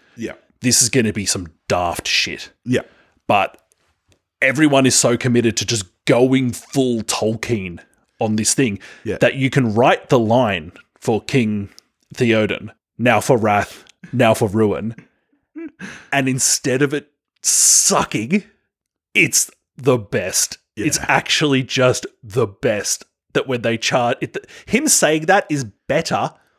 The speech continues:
Speaker 2: than the charge <laughs> that follows it.
Speaker 1: Yeah.
Speaker 2: You know, one thing you miss in the theatre, I, I, it, like, like we've been saying, it's been so long since we watched the theatrical cuts
Speaker 1: Yeah.
Speaker 2: that you forget what's not there. Shocked to discover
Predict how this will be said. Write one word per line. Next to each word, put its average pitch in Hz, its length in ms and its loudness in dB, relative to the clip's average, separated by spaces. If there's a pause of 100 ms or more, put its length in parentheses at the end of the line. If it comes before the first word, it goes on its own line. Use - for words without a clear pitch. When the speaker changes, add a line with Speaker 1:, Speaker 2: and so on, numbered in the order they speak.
(340)
Speaker 2:
than 156 360 0
the 139 100 4
charge - 600 0
<laughs> - 140 0
that 302 140 4
follows - 640 0
it. - 340 -2 (720)
Speaker 1:
Yeah. 135 400 0 (1200)
Speaker 2:
You 196 100 6
know, 240 100 6
one 226 120 2
thing 214 140 2
you 165 80 2
miss - 240 0
in 180 80 -2
the 123 80 -4
theatre, 151 340 -4
I, 170 200 2
I, 139 320 0
it, - 180 0 (220)
like, - 260 -4
like 160 220 2
we've 113 100 -2
been 101 140 -6
saying, 143 240 0
it's 92 80 -10
been 135 120 0
so 123 160 2
long 98 200 -2
since 113 200 -4
we 101 100 -6
watched 143 280 0
the 208 80 2
theatrical 104 480 0
cuts - 340 -6 (120)
Speaker 1:
Yeah. 131 180 -4
Speaker 2:
that 156 140 2
you 143 140 2
forget - 600 0 (560)
what's 117 320 -4
not 98 240 -4
there. 175 360 2 (540)
Shocked - 520 -2
to 160 80 0
discover 120 480 2